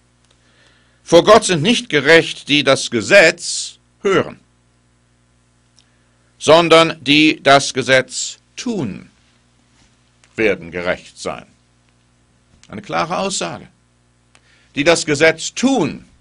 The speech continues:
werden gerecht sein. Jakobus hat uns ja auch gesagt, dass der Glaube ohne Werke tot ist. Er hat uns gesagt, dass wenn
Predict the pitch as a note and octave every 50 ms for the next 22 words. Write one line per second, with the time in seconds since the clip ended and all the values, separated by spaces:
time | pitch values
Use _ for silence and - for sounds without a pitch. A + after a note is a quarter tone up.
0 | _ _ _ _ _ _ _ _ _ _ _ _ _ _ - B2+ B2+ A#2+ G#2 G#2+
1 | G#2 G#2+ G2+ G#2+ A2+ G2+ - - - - - A2+ E2+ - - _ _ _ _ _
2 | _ _ _ _ _ _ _ _ _ _ _ _ _ _ _ _ _ _ _ _
3 | _ _ _ _ - C#3+ D3 G#3 G#3 G3+ F#3+ F3+ G3 F#3 F3+ E3 C#3+ - D#3+ C#3+
4 | F3+ G3+ G#3+ G3+ - D#3+ C#3 D3+ C3+ G2+ - - _ - - - - - _ _
5 | _ _ _ _ _ _ _ _ _ _ _ _ _ - B2 - - C#3 B2+ A2+
6 | C3 D3 D#3+ F3 D#3+ D#3+ D3+ D3+ D3 C#3 B2 C#3 D3+ D#3+ E3 D#3+ - C#3+ - -
7 | F#3+ F3+ F3+ F3+ - - - G#2+ - - - - - - - - - _ _ _
8 | _ _ _ _ - C3 D3 C#3+ D#3+ E3+ - - D3 C3 B2 D3+ D#3 D#3 D#3+ C#3+
9 | C#3+ C#3+ - D3 D3+ D#3 D3+ D3 C#3 C3+ -